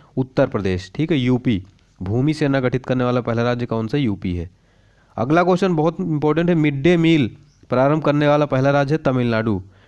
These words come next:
ठीक है, मिड डे मील प्रारंभ करने वाला पहला राज्य है तमिलनाडु। महिला बैंक स्थापित करने वाला पहला राज्य है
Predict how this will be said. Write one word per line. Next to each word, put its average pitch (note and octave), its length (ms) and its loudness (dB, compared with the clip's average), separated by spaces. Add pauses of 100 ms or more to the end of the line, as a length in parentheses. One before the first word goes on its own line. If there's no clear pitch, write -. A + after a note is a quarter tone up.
(120)
ठीक E3 140 -2
है, C#3+ 60 0
मिड C3+ 320 0
डे C3 160 0
मील C3 240 0
प्रारंभ A#2+ 360 0
करने A#2+ 180 -2
वाला A#2+ 160 0
पहला A2+ 240 -2
राज्य A#2+ 220 -2
है C#3+ 40 -2
तमिलनाडु। G2+ 580 -2 (720)
महिला C#3+ 380 4
बैंक F3+ 260 2
स्थापित D3+ 360 -2
करने D3+ 200 0
वाला D3 180 2
पहला C3+ 280 0
राज्य C#3+ 340 0
है F#3 100 -4